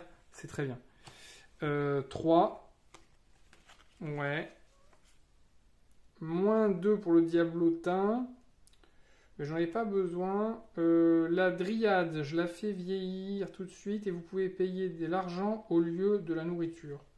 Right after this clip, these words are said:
Ouais, vous pouvez payer un au lieu du bois autant de fois que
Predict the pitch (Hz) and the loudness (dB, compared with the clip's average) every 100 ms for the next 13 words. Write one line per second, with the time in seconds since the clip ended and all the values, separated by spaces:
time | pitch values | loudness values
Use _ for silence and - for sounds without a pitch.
0 | _ _ - _ _ _ - - - - | _ _ -20 _ _ _ -20 -20 -20 -20
1 | - 151 147 160 170 175 - 185 170 180 | -18 -8 -2 -2 -2 -6 0 0 2 0
2 | 180 180 208 220 202 180 170 170 165 160 | 0 0 -2 0 0 -2 -2 -6 -8 -2
3 | 175 190 214 185 180 190 185 - 202 202 | 0 2 0 -4 -4 -6 -8 -6 -4 -4
4 | 202 - 202 | -6 -2 -2